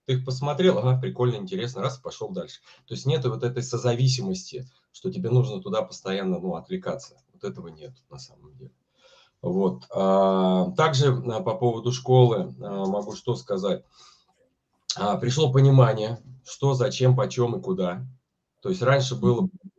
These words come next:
то есть я, ну, как бы уже в школу пришёл со способностями. Вот, я, ну, просто видел, а зачем, для чего, и понимания, что это, ну, то есть не было. А сейчас чёткая градация,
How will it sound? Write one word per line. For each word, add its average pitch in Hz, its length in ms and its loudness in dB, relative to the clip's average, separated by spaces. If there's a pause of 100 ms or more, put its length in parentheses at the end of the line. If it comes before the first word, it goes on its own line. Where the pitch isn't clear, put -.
то - 60 -8
есть - 120 -12
я, 101 160 -2
ну, 107 180 -6
как 92 200 -4
бы 95 60 -4
уже 95 140 -4
в 92 40 -6
школу 95 280 -4
пришёл - 280 -8
со - 120 -16
способностями. 135 880 -4 (520)
Вот, 110 240 0
я, 98 260 0
ну, 131 200 4
просто 190 300 4
видел, 165 360 4
а 110 80 2
зачем, 131 340 4
для 123 120 2
чего, 147 340 0
и 123 320 4
понимания, 127 720 4
что 175 320 0
это, 101 480 -4
ну, 120 200 -8
то 101 80 -10
есть 92 180 -8
не 110 140 -6
было. 76 320 -6 (520)
А 87 320 -6
сейчас 175 400 -2
чёткая 127 420 0
градация, 98 800 -2